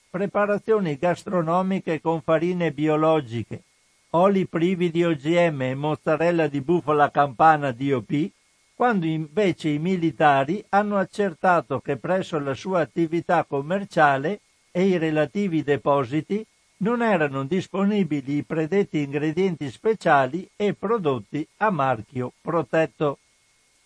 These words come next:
E poi altre cose, insomma. Qui c'è, hanno deferito in stato di libertà una persona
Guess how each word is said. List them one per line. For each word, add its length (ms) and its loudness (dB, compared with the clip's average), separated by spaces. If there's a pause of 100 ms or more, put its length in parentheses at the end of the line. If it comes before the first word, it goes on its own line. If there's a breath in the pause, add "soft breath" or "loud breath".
(1200)
E 140 -2
poi 280 4
altre 300 0
cose, 320 -6
insomma. 460 -8
Qui 240 0
c'è, 480 2
hanno 260 0
deferito 600 0
in 100 -2
stato 380 0
di 160 -2
libertà 520 0
una 220 -2
persona 720 -4